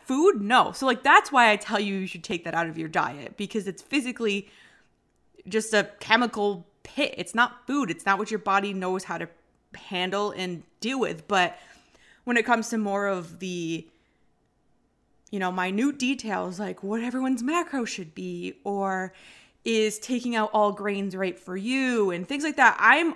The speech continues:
always on your side, whatever your side is.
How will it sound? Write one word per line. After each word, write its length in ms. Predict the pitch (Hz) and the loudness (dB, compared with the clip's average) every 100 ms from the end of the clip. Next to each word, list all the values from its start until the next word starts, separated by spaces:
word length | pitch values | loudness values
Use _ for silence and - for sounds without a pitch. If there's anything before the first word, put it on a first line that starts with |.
| - | 2
always 560 | 254 311 285 214 190 - | 4 4 2 0 -4 -2
on 300 | 208 214 190 | 0 0 -2
your 360 | 185 208 233 226 | 2 4 4 0
side, 580 | - 233 208 170 185 196 | 2 6 6 4 -2 -2
whatever 280 | 190 208 | -2 -2
your 300 | 214 196 220 | -2 -2 -2
side 320 | 240 220 220 208 | -2 -2 -2 -2
is. 520 | 277 262 - 185 | -2 -4 -6 -12